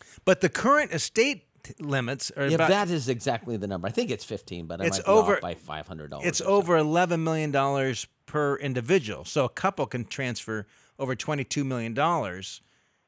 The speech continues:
Speaker 1: without any sort of estate or gift taxes.
Speaker 2: But let's say right now you gave one of your children a million dollars,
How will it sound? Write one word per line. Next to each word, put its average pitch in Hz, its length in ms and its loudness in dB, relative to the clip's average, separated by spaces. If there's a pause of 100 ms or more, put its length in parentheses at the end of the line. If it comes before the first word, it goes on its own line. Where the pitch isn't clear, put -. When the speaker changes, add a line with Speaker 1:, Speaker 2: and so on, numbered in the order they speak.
(380)
Speaker 1:
without 160 420 2
any 156 180 0
sort 139 260 0
of 131 80 0
estate 127 320 -2
or 120 80 -2
gift 139 260 -4
taxes. 82 380 -10
Speaker 2:
But 185 260 0
let's 226 280 4
say 262 240 6
right 190 280 2
now 175 200 2
you 156 180 2
gave 143 340 4
one 143 200 4
of 139 100 2
your 123 160 0
children 117 460 0
a 117 160 2
million 113 420 0
dollars, 147 840 2